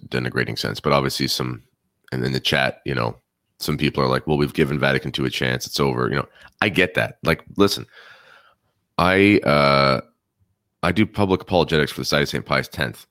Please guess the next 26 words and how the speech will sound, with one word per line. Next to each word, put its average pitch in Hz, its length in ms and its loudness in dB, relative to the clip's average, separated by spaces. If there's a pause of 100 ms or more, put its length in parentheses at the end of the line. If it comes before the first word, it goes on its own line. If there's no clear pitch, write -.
(300)
You 71 140 -4
know 104 160 4
what's, - 420 -2
you 80 120 -6
know 101 140 0
what 78 200 -4
side 80 220 0
I'm 62 120 -6
on 62 160 -8
when 62 120 -6
it - 60 -12
co-, - 140 -10
like, - 320 -2
I'm 92 220 -2
not 101 140 4
high, 87 140 -2 (220)
but 107 360 2 (420)
I, 95 260 2 (420)
but, 90 220 2 (160)
uh, 65 280 -18 (1000)
I 95 140 2
believe 95 800 0 (140)
that 78 100 -12
the 85 80 -10
traditional 90 460 0
position, 87 680 -4